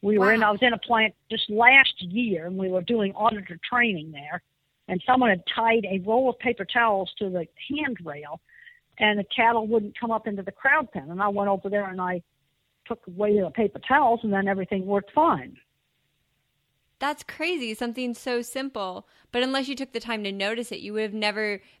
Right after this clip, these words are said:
Speaker 2: been able to see the impact.
Speaker 1: Well, and then that same plant, the cattle didn't want to come out of the,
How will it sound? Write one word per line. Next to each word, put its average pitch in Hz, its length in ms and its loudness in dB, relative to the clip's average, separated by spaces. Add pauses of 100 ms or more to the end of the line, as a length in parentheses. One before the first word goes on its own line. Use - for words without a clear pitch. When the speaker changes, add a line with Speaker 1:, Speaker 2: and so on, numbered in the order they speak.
Speaker 2:
been 220 120 -4
able 208 200 -2
to 196 60 -4
see 220 160 -8
the 180 160 -8
impact. - 640 -14 (960)
Speaker 1:
Well, 226 140 2
and 226 100 4
then 247 140 4
that 226 160 2 (180)
same 226 320 -4
plant, - 580 -2 (540)
the 220 80 0
cattle 240 340 4
didn't 220 260 2
want 220 220 2
to 208 100 -6
come 226 120 -2
out 226 200 4
of 214 80 -4
the, 190 200 -6